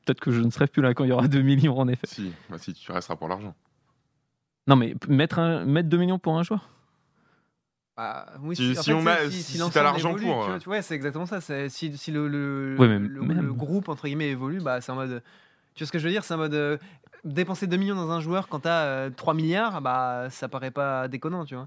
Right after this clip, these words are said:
Speaker 1: Ouais, mais si on a trois milliards, euh,
Speaker 2: Ah, si, j'ai une news.
Speaker 1: déjà, on n'aura jamais trois milliards, mais, euh,
Speaker 3: Non, mais tu vois ce que, enfin,
Speaker 1: Ouais, oui, non, mais je vois,
Speaker 3: c'est
Speaker 1: je
Speaker 3: une
Speaker 1: vois ce que
Speaker 3: question
Speaker 1: tu veux dire,
Speaker 3: de
Speaker 1: quoi. Ouais,
Speaker 3: ratio,
Speaker 1: c'est vrai.
Speaker 3: quoi.
Speaker 1: C'est vrai, c'est vrai.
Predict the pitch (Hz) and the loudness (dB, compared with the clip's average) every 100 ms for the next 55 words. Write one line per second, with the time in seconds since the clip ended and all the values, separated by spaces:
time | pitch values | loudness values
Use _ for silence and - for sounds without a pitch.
0 | - 131 110 101 101 - - 110 110 - | 8 10 10 4 0 -2 0 2 2 0
1 | - 117 110 113 139 127 113 110 113 117 | 2 4 4 4 2 2 0 0 0 0
2 | 113 113 107 - - 170 139 165 127 113 | -2 -4 -4 -12 0 4 6 6 4 2
3 | 110 117 117 127 113 117 139 175 120 113 | 0 0 0 0 0 2 2 0 -2 -4
4 | 113 120 143 151 131 147 165 - 123 127 | -6 -6 -6 -8 -8 -10 -10 -10 8 10
5 | 170 220 190 170 139 120 117 139 127 110 | 12 10 6 4 4 4 4 4 4 2
6 | 113 113 - 156 143 139 143 139 139 135 | -2 -2 -2 -2 -2 -2 -2 -2 -2 4
7 | 190 285 - - 139 135 - _ - - | 4 4 -2 -4 -8 -14 -20 _ -20 -18
8 | - - - - - 107 71 - - - | -16 -16 -18 -20 0 2 2 -4 -10 -14